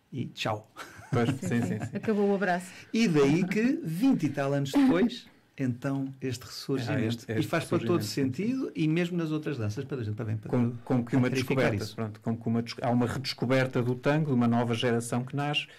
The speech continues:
Speaker 2: e, e muito à conta destas pessoas que se aguentarem durante, vá lá, durante esse período de seca, se aguentaram e transportaram o tango
Speaker 1: Exatamente.
Speaker 2: através dessa, de, de, desse período mais duro, até conseguir relançá-lo outra vez na, na Europa, e na, depois na Europa, foram para os Estados Unidos, foram, foi um sucesso estrondoso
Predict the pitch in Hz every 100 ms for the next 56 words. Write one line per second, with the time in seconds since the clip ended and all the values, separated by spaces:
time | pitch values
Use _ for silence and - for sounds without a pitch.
0 | - - - 165 190 175 160 151 156 165
1 | 160 165 160 165 143 151 139 - - 165
2 | 165 175 175 - - 190 196 190 - 147
3 | 147 139 147 135 123 135 131 127 127 127
4 | 117 120 127 131 127 - 135 135 135 -
5 | - 143 135 135 165 - - 135 135 131
6 | 139 147 139 - 147 139 - 139 135 139
7 | 135 135 135 139 139 139 123 107 107 123
8 | 107 131 135 127 135 135 120 120 117 120
9 | 113 113 110 117 110 117 - 123 123 131
10 | 131 127 143 147 - 135 135 135 - 143
11 | 151 151 - 131 135 - 127 127 127 127
12 | 120 123 120 120 120 117 113 127 127 156
13 | 175 143 117 107 - 101 - 101 113 139
14 | 123 113 104 104 104 104 104 117 117 107
15 | 101 98 104 104 104 - 107 107 - 120
16 | 120 135 135